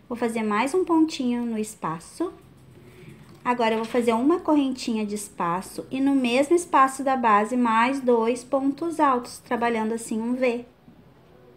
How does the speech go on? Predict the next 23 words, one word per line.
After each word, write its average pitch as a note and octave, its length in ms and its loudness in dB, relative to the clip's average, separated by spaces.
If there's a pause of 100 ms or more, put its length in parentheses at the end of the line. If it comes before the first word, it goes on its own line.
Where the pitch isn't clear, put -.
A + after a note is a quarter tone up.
(360)
Um A#3 200 -4
V G#3+ 220 -2
duplo, G#3+ 460 -4 (400)
tá? A3+ 320 2 (1120)
Vamos C4 320 0
de D4 120 4
novo, G#3 420 4
vou G#3 180 -2
pular G#3 420 2
um D4+ 140 2
pontinho E4+ 640 2
da A3 160 4
base, F3+ 540 -2
no A#3+ 180 -2
próximo A3+ 840 2
pontinho, C4+ 680 0
no A#3+ 140 -2
próximo G#3 460 -4
espaço, G#3+ 640 -6
aliás, G#3 560 -4
eu A3+ 80 -2
vou G#3 120 -2
tecer G#3 640 -4